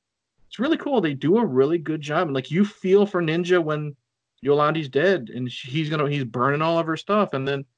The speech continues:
the movie ends where they transfer the consciousness into a robot doll, robot doll, robot, um, copy, I guess, of her, like, with human face, and that's where the second movie probably would have gone, but, um,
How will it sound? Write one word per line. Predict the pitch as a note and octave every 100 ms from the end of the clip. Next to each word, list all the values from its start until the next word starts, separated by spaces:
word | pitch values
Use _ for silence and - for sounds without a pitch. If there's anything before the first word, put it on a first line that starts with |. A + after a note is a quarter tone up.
| _ _ _ _ _
the | C#3
movie | E3 D3 C#3
ends | G#3 A#3 F3 C#3+
where | C#3
they | C3 B2+
transfer | - D3 C3 C3+
the |
consciousness | A2+ D3+ C3+ C3+ - C3 A#2+
into | B2 A2+ A#2+
a | A2
robot | G#2 A#2+ A#2 G2+
doll, | G#2+ A#2+ A#2+ A2 G#2 _ _ _ -
robot | G#2 F2+ -
doll, | - - - -
robot, | C3+ D3 C3+ C3 - _ _ _ _ -
um, | A#2+ A#2 A2 G#2+ A#2 _ _ _ _ _ _ _ _ _
copy, | - C3+ C#3+ D#3 F#3
I | F3+
guess, | F3+ F3+
of | F3
her, | E3+ F#3 F3+
like, | C#3+ C3+
with | B2+
human | - E3+ D3+
face, | C3+ D3+ D#3 E3+
and | C3+ A#2 A#2+ _ _ _ _
that's | C3+ C#3 -
where | D3+
the | C#3
second | - C#3+ C3+
movie | C#3 C3
probably | G#2+ C3+ B2+
would | B2+ A#2
have | G#2+
gone, | B2+ E3 C#3+ A#2+
but, | A#2 A2+ A#2
um, | A#2+ A2